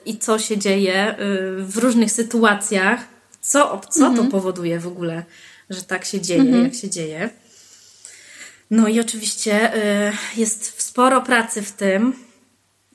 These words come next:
Speaker 1: dalej, <laughs> bo to
Speaker 2: Mhm, ale myślę, że wiesz co,
Speaker 1: warsztatów
Speaker 2: nad
Speaker 1: to
Speaker 2: talentami
Speaker 1: tak.
Speaker 2: <laughs> nad talentami myślę, że pracuje się później, wiesz co, całe życie,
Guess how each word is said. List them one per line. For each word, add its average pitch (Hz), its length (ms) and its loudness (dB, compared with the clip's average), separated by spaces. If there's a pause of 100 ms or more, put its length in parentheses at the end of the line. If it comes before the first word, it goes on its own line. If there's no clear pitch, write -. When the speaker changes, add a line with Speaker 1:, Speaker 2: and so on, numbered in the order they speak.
(280)
Speaker 1:
dalej, 208 640 -2 (500)
<laughs> 233 580 -6
bo 226 100 -6
to 247 160 -4
Speaker 2:
Mhm, 294 300 4
ale 294 120 4
myślę, 311 240 4
że 285 120 0
wiesz 262 140 0
co, 285 140 0
Speaker 1:
warsztatów 277 500 0
Speaker 2:
nad 269 140 2
Speaker 1:
to 247 140 4
Speaker 2:
talentami 262 480 0
Speaker 1:
tak. 202 260 -2
Speaker 2:
<laughs> - 1400 -4
nad 247 120 -4
talentami 277 440 4
myślę, 285 220 0
że 269 100 -4
pracuje 262 400 -2
się 254 140 -2
później, 247 360 -2
wiesz 247 160 -2
co, 254 120 -6
całe 240 300 0
życie, 208 360 -4